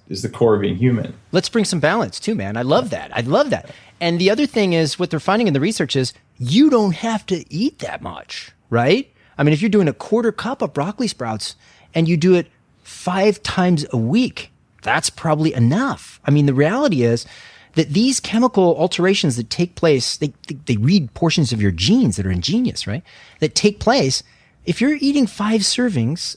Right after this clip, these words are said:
Speaker 2: a week, the lasting effect, I mean, it's seventy-two, ninety-four plus hours of effect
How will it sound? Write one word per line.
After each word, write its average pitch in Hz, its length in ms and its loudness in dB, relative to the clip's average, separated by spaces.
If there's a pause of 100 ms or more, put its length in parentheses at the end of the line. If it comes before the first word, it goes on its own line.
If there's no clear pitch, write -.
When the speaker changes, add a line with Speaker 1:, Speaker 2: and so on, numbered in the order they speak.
Speaker 2:
a 131 60 -2
week, 240 320 -2 (320)
the 175 240 0
lasting 175 760 2
effect, - 760 -4 (340)
I 170 60 -4
mean, 170 140 2
it's 165 120 -4
seventy-two, 208 880 0 (240)
ninety-four 208 760 2
plus 202 320 -2 (120)
hours 190 520 -2 (320)
of 170 180 2
effect - 640 -4